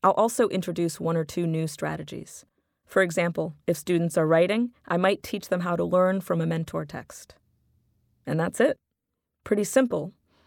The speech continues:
Of course, like many simple ideas in and out of education, the execution takes some doing.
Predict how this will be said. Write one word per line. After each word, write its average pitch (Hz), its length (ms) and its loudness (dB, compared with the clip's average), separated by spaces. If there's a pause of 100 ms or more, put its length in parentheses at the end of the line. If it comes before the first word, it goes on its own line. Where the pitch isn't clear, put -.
(220)
Of 196 140 -2
course, 226 380 4
like 190 220 2
many 208 240 2
simple 208 320 -2
ideas 180 500 0
in 175 140 6
and 185 120 4
out 175 140 2
of 170 80 4
education, 175 680 0
the 190 180 0
execution 220 680 -2
takes - 320 -6
some 190 240 0
doing. 165 400 -2